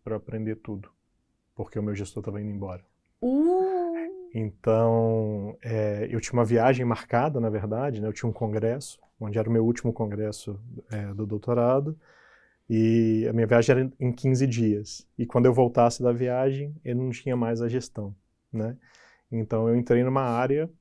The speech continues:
Speaker 1: então eu tive quinze dias pra aprender todos os processos, todos os conceitos,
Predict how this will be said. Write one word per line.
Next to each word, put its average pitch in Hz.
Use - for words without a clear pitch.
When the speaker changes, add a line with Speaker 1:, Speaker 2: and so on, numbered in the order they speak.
Speaker 1:
então 117
eu 117
tive 117
quinze 147
dias 117
pra 113
aprender 110
todos 143
os -
processos, 120
todos 120
os -
conceitos, -